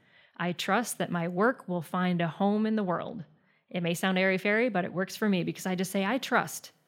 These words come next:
that this piece is eventually gonna find a, a home. I trust that my work will find a home in the world." And that way, if I get rejected from twenty places, I don't worry because I know that the greater body of my work as a writer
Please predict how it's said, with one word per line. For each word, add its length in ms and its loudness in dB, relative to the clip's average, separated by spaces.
that 180 -4
this 220 0
piece 240 -4
is 80 -4
eventually 500 0
gonna 220 -2
find 260 -6
a, 140 -8
a 60 -6
home. 340 -8
I 120 -4
trust 340 -2
that 140 0
my 120 0
work 280 -2
will 100 -4
find 240 -4
a 60 -6
home 260 0
in 80 2
the 80 2
world." 380 -6
And 160 6
that 180 6
way, 200 4
if 240 0
I 60 4
get 180 0
rejected 440 -2
from 160 -4
twenty 280 0
places, 480 -2
I 80 4
don't 200 6
worry 200 6
because 240 0
I 120 4
know 280 4
that 220 0
the 60 0
greater 480 -2
body 420 -2
of 100 0
my 160 -2
work 300 0
as 140 0
a 80 0
writer 500 0